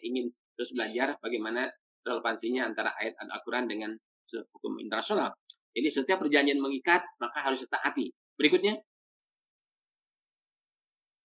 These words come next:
Aneh ini ya, memang ini perintah ya, ada dua surat penting ya bagi seorang hakim ya.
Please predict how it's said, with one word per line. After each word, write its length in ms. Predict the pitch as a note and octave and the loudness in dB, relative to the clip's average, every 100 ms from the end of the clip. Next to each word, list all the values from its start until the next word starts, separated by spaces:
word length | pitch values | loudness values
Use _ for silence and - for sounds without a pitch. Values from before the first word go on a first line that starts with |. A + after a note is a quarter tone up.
| _ _ _ _ B2+ | _ _ _ _ 8
Aneh 240 | E3 E3+ | 10 10
ini 160 | D#3 C#3+ | 8 6
ya, 200 | C3 A#2+ | 4 2
memang 280 | C3+ D3+ D3+ | 4 4 4
ini 280 | C#3+ D#3+ D3 - _ - - | 4 2 0 -10 _ -20 -2
perintah 340 | - D3 C#3 A#2 | 6 6 6 4
ya, 180 | A2+ C3 | 2 2
ada 120 | C3 | 2
dua 180 | C3+ C3 | 4 4
surat 320 | B2+ C3+ C3+ - | 2 2 2 2
penting 440 | C3 B2+ D3 A2+ | 0 4 4 4
ya 100 | A2+ A#2+ - | 0 -4 -8
bagi 200 | A2+ A2+ | -4 -2
seorang 300 | A2+ A#2 A2+ | -2 -2 -2
hakim 400 | G#2+ G#2+ C3 G#2+ | -2 -4 -2 -2
ya. 100 | F2+ | -2